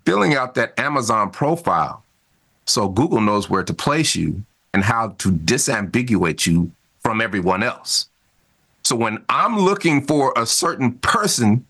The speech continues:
you see me, not, you know, ev-, 'cause it might be a,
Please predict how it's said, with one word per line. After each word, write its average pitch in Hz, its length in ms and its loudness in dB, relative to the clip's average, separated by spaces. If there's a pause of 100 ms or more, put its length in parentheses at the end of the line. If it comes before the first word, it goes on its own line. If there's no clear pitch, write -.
(680)
you - 140 4
see 120 260 0
me, 160 380 0 (840)
not, 139 280 0 (540)
you 143 80 4
know, 101 300 -2
ev-, 147 220 -4
'cause 143 220 2
it 180 60 4
might 160 220 0
be 160 140 2
a, 135 100 -2